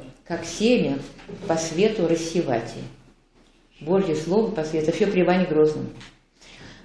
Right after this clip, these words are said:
Вот. Э, и началось с Ивана Грозного. Дело в том, что Иван Грозный взял Казань,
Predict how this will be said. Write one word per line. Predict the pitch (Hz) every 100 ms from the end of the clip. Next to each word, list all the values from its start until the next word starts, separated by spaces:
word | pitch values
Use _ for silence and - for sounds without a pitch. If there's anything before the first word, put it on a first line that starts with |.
| -
Вот. | - 170 175 151 - - - - _ - 180
Э, | 165 160 147 -
и | 175
началось | 196 208 208 196 247 247
с | - 175
Ивана | 180 190
Грозного. | 165 175 175 135 123 127 - - - _ _ _
Дело | 170 202 180
в |
том, | - 208
что | - 170
Иван | 175 170
Грозный | 170 175 165 156
взял | 156 160 135 -
Казань, | 139 143 175 220